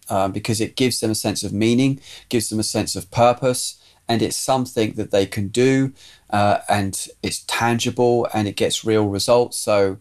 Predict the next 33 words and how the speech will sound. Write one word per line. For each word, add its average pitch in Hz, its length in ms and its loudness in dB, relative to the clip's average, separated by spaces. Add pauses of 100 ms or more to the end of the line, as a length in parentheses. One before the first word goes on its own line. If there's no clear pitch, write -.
(300)
you 113 140 0
know, 98 260 0 (400)
who 117 140 2
wouldn't 110 220 0
want 113 160 0
to 107 80 0
do 135 160 2
it? 101 140 2
That 117 160 2
was 113 100 -4
kind 117 200 0
of 104 100 -2
my 107 160 0
mindset 107 640 0
when 101 160 -6
I 101 60 0
was 98 180 -2
younger. 107 320 0 (340)
And 110 140 0
so 120 400 2 (880)
these 139 240 4
Harry 143 240 4
Potter 135 320 -2
books - 460 -4
and 98 180 -8
things 107 220 0
that 110 140 -2
we've 101 180 0
had 104 240 0
and 101 80 -2
all 117 180 2
the 120 60 -2
films, 113 500 2